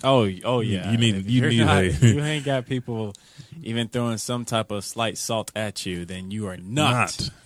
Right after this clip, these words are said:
Speaker 2: doing your
Speaker 1: doing it
Speaker 2: job.
Speaker 1: correctly.
Speaker 2: Mm.
Speaker 1: Yes.
Speaker 2: But thank you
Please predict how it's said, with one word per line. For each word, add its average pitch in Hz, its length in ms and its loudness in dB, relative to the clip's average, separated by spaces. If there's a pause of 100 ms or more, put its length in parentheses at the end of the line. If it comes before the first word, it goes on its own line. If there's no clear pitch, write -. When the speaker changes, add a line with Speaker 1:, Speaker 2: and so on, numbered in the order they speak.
(120)
Speaker 2:
doing 101 240 4
your 98 120 2
Speaker 1:
doing 101 140 0
it 82 100 2
Speaker 2:
job. 76 120 -6
Speaker 1:
correctly. 87 420 -10
Speaker 2:
Mm. 110 200 2
Speaker 1:
Yes. - 500 -6 (120)
Speaker 2:
But - 420 0 (260)
thank 139 340 0
you 80 280 -4